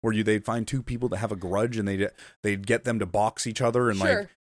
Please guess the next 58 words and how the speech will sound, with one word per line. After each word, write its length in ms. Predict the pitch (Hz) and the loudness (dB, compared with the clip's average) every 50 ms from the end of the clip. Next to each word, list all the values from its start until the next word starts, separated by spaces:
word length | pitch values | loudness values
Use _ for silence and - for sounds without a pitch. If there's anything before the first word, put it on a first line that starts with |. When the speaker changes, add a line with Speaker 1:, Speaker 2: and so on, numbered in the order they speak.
| _ _ _ _ _ _ _ _ - - - | _ _ _ _ _ _ _ _ -18 -2 4
Speaker 1:
this 220 | - 151 175 170 - | 6 6 6 6 4
is 140 | 185 151 135 | 2 4 6
like 160 | 135 127 120 | 6 6 6
that 320 | - - - - 415 - | 6 6 6 8 8 8
Speaker 2:
<laughs> 0 | |
Speaker 1:
shit. 300 | - 539 571 - 107 - | 8 8 6 6 6 4
C 240 | 539 539 - 135 139 147 | 4 2 2 2 2 2
M 120 | 156 156 | 2 2
Punk 240 | - 147 139 135 117 | 2 0 0 0 0
held 180 | 120 127 127 120 | 0 0 2 2
a 40 | 113 | 0
grudge 360 | 104 101 98 107 117 117 113 | 0 0 0 2 2 2 2
against 240 | 107 107 110 104 92 | 0 0 -2 -2 -2
this 140 | 98 92 - | -4 -6 -4
man 140 | 101 98 90 | -4 -4 -4
for 100 | 85 98 90 | -4 -6 -4
so 200 | - - 117 117 | -2 0 0 2
long. 320 | 117 113 113 104 95 87 - - - _ _ | 2 2 2 2 0 -2 -6 -12 -18 _ _
And 140 | - 117 120 | -4 0 2
whether 200 | 123 131 127 120 | 4 4 4 4
Colt 240 | - 180 196 220 208 | 6 8 8 8 8
Cabana 420 | 214 175 160 160 160 139 123 117 | 6 6 6 6 6 6 4 4
still 320 | - - - - 139 143 143 | 2 0 2 4 6 6 6
does 280 | 135 139 139 143 127 123 | 8 8 6 6 6 4
or 60 | 117 | 2
not 300 | 117 123 127 143 156 - | 2 4 4 4 4 4
is 200 | 131 120 113 104 | 4 2 2 4
not 460 | 107 107 117 120 117 117 131 135 - _ _ _ _ _ _ _ _ _ - 120 | 2 2 2 4 4 4 4 2 0 _ _ _ _ _ _ _ _ _ -2 0
obviously 480 | 123 123 123 123 117 - - 131 131 | 0 2 2 0 -2 -2 -2 0 2
out 80 | 123 123 | 2 2
in 40 | 123 | 2
the 80 | 127 117 | 2 4
public 340 | - 156 156 143 120 104 | 4 4 4 4 2 2
because 240 | 95 117 98 104 110 | 2 2 0 0 0
he's 140 | 110 113 107 | -2 -2 0
been 140 | 104 127 127 | 0 0 0
a 40 | 113 | 0
professional 520 | 127 123 - - 139 147 - - 120 107 | -2 -2 0 0 0 0 0 0 -2 0
about 220 | 95 95 90 85 | 0 2 0 0
it. 40 | 85 | 0
He 60 | 90 | 0
hasn't 180 | 107 110 - 233 | -2 0 0 0
Speaker 2:
He 40 | 202 | 2
Speaker 1:
said 100 | 180 175 | 2 2
a 20 | |
Speaker 2:
has. 100 | 170 - | 2 2
Speaker 1:
fucking 280 | 143 127 - 135 120 110 | 2 2 2 0 0 2
word 180 | 117 131 139 143 | 4 6 6 6
about 200 | 139 131 131 127 | 6 6 4 6
Speaker 2:
He's 80 | 131 | 6
been 80 | 135 131 | 6 4
Speaker 1:
it. 20 | |
Speaker 2:
very 200 | 196 196 185 185 | 4 4 2 2
quiet 280 | 185 - 196 180 180 180 | 0 0 0 2 2 2
about 220 | 180 175 175 170 | 2 2 2 2
it. 80 | 175 165 | 2 0
But 120 | 208 - | -2 2
then 260 | - 240 262 262 269 | 4 4 4 4 2